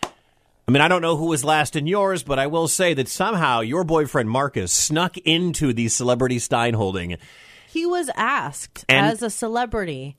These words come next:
Speaker 1: And I am so glad he did come in, because that way I didn't finish last, because Marcus was first one out, finishing dead last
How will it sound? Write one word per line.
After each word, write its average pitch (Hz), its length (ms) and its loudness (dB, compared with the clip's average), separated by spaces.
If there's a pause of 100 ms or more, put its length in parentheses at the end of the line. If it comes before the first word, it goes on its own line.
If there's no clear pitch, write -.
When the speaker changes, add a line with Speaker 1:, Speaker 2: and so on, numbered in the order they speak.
Speaker 1:
And 135 520 2 (720)
I 131 140 6
am 151 180 2
so 160 260 2
glad 156 300 2
he 151 120 0
did 139 300 0
come 135 180 2
in, 180 360 0 (960)
because 151 340 4
that 151 160 2
way 151 160 2
I 139 160 4
didn't 139 160 -2
finish 104 300 0
last, 82 340 -2
because 131 300 2
Marcus 175 560 2
was 127 140 -4
first 165 340 0
one 147 200 2
out, 120 260 2
finishing 127 560 -4
dead 165 220 2
last 131 680 0